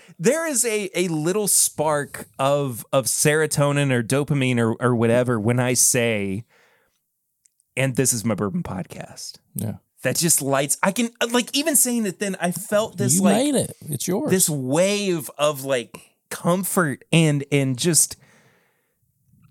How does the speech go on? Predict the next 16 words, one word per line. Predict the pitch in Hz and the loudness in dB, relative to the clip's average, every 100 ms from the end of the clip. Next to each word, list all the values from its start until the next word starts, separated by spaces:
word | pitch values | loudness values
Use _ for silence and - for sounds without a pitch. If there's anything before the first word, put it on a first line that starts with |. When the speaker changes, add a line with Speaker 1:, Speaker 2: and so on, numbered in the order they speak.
| _ - | _ -6
Speaker 1:
I, | 156 190 | 0 4
it | 160 | 6
just, | 175 180 - | 6 2 0
just | 165 175 - _ - | -2 -2 -4 _ -12
pure | - 208 | -4 -2
joy | 196 110 110 135 254 156 - - | 0 -2 0 0 2 0 -2 -10
Speaker 2:
Yeah. | 135 139 _ _ _ _ _ _ - | -10 -10 _ _ _ _ _ _ -6
Speaker 1:
in | 131 107 | -6 -6
it. | 85 - _ _ _ _ | -10 -20 _ _ _ _
I | 185 | -2
get | 202 220 262 | 2 2 2
it, | 165 | 0
man. | - 113 139 135 | -6 -8 -10 -8
I, | 160 | -6
it's, | 165 165 151 - - | -4 -6 -6 -6 -6
it's | 165 - - - | -6 -4 -4 -4